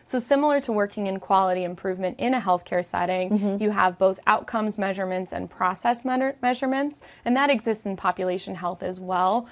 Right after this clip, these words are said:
Speaker 1: where some interventions are gauged more by process measurements to see how well a process was implemented,
Speaker 2: Mm-hmm.
Speaker 1: and other interventions may be gauged by out-, outcomes measurements, and that could include things like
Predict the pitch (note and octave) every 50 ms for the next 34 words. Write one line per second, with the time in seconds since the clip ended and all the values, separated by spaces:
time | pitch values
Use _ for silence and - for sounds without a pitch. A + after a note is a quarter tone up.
0 | - - _ - G#3+ G#3 - - G#3+ A3 A3 A3 - G#3+ G#3+ G#3+ G3 F#3+ G3 F#3
1 | F#3+ F#3+ - - G3 F#3 F#3 F#3 F#3 F#3 - - - F#3+ F#3 F#3+ F3+ - - G3
2 | F#3+ F#3 F#3+ F#3+ F#3 F3+ - - - F#3+ F3+ F#3 F3+ F3 F3 F3+ F#3 F3 F3 F3
3 | F3 - G3 F3 E3+ E3+ - - G#3 G#3+ G#3+ - A3+ G#3+ G#3+ G#3+ - A3 A3 A3
4 | A3+ A3+ - - F#3+ F3+ - - - F#3 F#3 F#3 F#3+ F#3+ - - - - _ -
5 | - F#3+ F#3+ G3 F#3 F#3+ G3+ G3 G3 F#3+ G3 - - - - F3+ F3+ - - F3+
6 | F3 - F#3 F#3 - - F#3+ F#3+ - - A#3 B3 C4+ C#4 C#4 C4+ - D4+ D4 D4
7 | D4+ D4+ C#4 A3+ G#3+ G3+ A3+ A#3 B3 - A3+ A3 - - G#3+ G#3 A3+ A3 - G#3+
8 | G#3 G3 F#3+ G3 F#3+ F#3+ - - G3 G3 F3+ - G3+ F#3+ F#3 F#3 G3 F#3+ F#3 -
9 | F#3+ F#3 F#3 F#3 F3+ - - - - F#3+ F#3 F3+ F#3+ G3 - - D4 E4 D#4+ -
10 | _ _ - _ _ - - G3 F#3 F3+ F#3 G3 - F#3+ F#3 F#3+ - - F#3+ F3+
11 | F3+ F3+ F3+ F#3 - - F#3 F#3 F3+ - - G#3 F#3 F3+ F3+ - - G3+ F#3+ F#3
12 | - F#3+ F#3 F#3 F#3 - G3 F#3 F#3